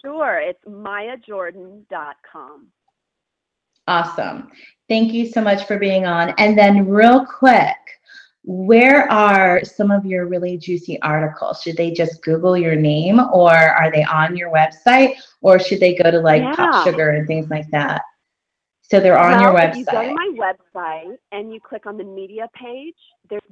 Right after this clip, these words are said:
Speaker 1: basically
Speaker 2: Okay.
Speaker 1: everything that I've written in the last couple months.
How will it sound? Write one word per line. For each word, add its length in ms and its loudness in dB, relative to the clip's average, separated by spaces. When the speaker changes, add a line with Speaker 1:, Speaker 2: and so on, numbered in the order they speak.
Speaker 1:
basically 560 -10
Speaker 2:
Okay. 200 -4
Speaker 1:
everything 300 -8
that 80 -10
I've 180 -12
written 260 -10
in 80 -14
the 80 -20
last 380 -14
couple 240 -18
months. 340 -16